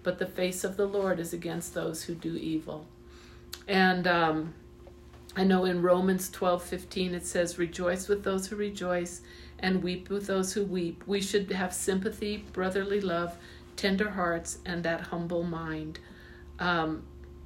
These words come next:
and I'll tell you, I loved verse ten because I tend to be someone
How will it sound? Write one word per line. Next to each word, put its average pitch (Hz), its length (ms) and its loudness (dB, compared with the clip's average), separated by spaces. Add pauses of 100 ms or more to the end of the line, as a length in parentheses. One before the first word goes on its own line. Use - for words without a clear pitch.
(340)
and 190 160 6
I'll 202 120 6
tell 202 220 4
you, 185 180 2
I 175 200 0
loved 185 520 6
verse 175 380 0
ten 165 520 -4 (580)
because 196 520 4 (200)
I 190 80 2
tend 214 320 0
to 240 80 0
be 202 240 -2
someone 214 680 2